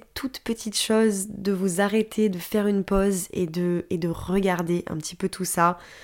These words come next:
Euh, c'est des phrases que j'avais notées en anglais, que là je viens de vous traduire, mais qui, j'ai l'impression, ont une saveur différente en anglais. Donc je vais aussi vous les dire en anglais. Fall in love with the magic of life,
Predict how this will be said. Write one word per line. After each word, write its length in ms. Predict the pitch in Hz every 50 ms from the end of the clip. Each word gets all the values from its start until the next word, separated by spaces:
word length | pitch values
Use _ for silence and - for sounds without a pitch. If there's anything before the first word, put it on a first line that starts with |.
| - - - - -
Euh, 160 | 180 175 170 170
c'est 120 | 170 -
des 100 | 175 180
phrases 260 | 180 180 196 196 196 -
que 80 | -
j'avais 220 | 180 180 165 170 165
notées 240 | 175 180 175 -
en 160 | 196 185 185 180
anglais, 540 | 180 185 190 190 196 196 196 208 214 214 - _ _ -
que 180 | - - 170
là 80 | 180 185
je 80 | 180
viens 100 | 180 185
de 60 | 180 180
vous 100 | 175 185
traduire, 380 | - - 196 190 180 202 196
mais 100 | 196 180
qui, 240 | 170 - - 208 202
j'ai 100 | 180 196
l'impression, 420 | 202 214 208 - 226 - - 262 226
ont 40 | 202
une 100 | 190 170
saveur 340 | - - 180 180 180 175
différente 500 | 165 170 165 - - 180 165 165 165 -
en 60 | 170 160
anglais. 240 | 160 156 151 156
Donc 160 | 160 156 156 160
je 60 | 160
vais 80 | 175
aussi 180 | 175 175 - 202
vous 60 | 175
les 100 | 180 180
dire 180 | 170 180 175 175
en 100 | 175 170
anglais. 460 | 170 175 175 185 180 185 196 196 - - _ _
Fall 220 | - - 220 214 208
in 160 | 202 196 196
love 220 | 196 196 196 185
with 100 | 190 185
the 80 | - 185
magic 400 | 180 175 180 180 175 180 180 -
of 140 | 180 - -
life, 500 | 180 175 175 180 185 - - - - -